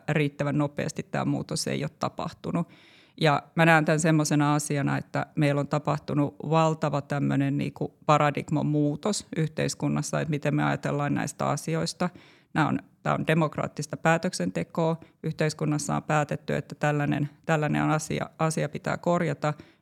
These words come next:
Yritykset on tärkeä osa yhteiskuntaa ja yhteiskunta saa reguloida yrityksiä, jotenka kun tää asia ei tämmöisellä itsesäätelyllä ja vapaaehtoisella toiminnalla edennyt, niin, niin sitten päätettiin toimia sillä tavalla, että tuli tää,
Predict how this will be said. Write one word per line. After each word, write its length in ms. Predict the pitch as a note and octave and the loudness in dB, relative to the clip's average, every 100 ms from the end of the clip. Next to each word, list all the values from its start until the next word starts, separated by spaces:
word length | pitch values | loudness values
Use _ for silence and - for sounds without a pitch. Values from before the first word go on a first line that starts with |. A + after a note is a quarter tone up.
| - | 0
Yritykset 640 | F3+ E3+ D3+ C#3+ - D3 | 2 2 0 -6 -6 -4
on 320 | E3 E3+ E3 D#3 - _ - _ | 2 2 2 0 -6 _ -20 _
tärkeä 460 | - F3 E3+ E3 D#3 | 2 2 2 0 0
osa 220 | D#3 D#3+ | 0 2
yhteiskuntaa 920 | D#3+ D#3+ D3+ D3 - D3 - - D3 D3 - _ _ | 0 0 -4 -4 -4 -6 -6 -2 -2 -2 -8 _ _
ja 80 | E3 | 0
yhteiskunta 540 | D#3+ D#3 D#3 - D3 D3 | 0 2 -2 0 -2 -2
saa 240 | D#3+ D#3 | 2 2
reguloida 520 | D3+ D3 D3+ D3+ D3+ | 2 -2 -2 0 0
yrityksiä, 720 | D#3 D#3 C#3+ D3+ - - D#3 | 0 0 -2 -6 -10 -4 -2
jotenka 520 | D#3 D#3 D#3 E3+ D#3 - - | 0 -2 -4 -2 -4 -4 -4
kun 240 | D3+ D3+ - | -2 -2 -2
tää 160 | - C#3+ | -2 0
asia 360 | D3 D#3 D3+ D3 | 2 0 -2 -2
ei 400 | D#3 D3+ D3 - - | 0 2 0 -4 -2
tämmöisellä 400 | D3+ D3+ D#3 D3+ | -2 0 -2 0
itsesäätelyllä 880 | E3+ E3 D#3 - D3 D3 D3 D3+ D3 | 0 0 -2 0 -2 -2 -4 -2 0
ja 100 | D3 | 2
vapaaehtoisella 840 | D3 - D3 C#3+ - D#3 D3 C#3+ | 0 0 -4 -4 -6 -6 -4 -4
toiminnalla 580 | - D3 D3 D3+ D#3+ E3 | -2 -2 0 0 0 0
edennyt, 500 | D#3+ D3+ C#3 C#3 C#3+ | 0 0 0 0 0
niin, 260 | C#3+ C#3+ - - - _ _ | 0 -2 -4 -20 -20 _ _
niin 280 | D#3 C#3 C#3 - | 2 2 2 -4
sitten 420 | - C#3+ - C#3 - | -4 -4 -2 -4 -4
päätettiin 540 | - C3+ C#3+ - C#3+ - | 0 0 0 -4 -6 -2
toimia 340 | C#3 C#3 C#3 | 0 0 0
sillä 300 | - C#3+ C#3+ | 0 0 -2
tavalla, 460 | - C#3 C#3+ D3+ D3+ | -2 -2 -2 -2 -4
että 180 | - | -4
tuli 300 | - - C#3+ | -8 -4 -4
tää, 280 | D3+ - - | -4 -4 -2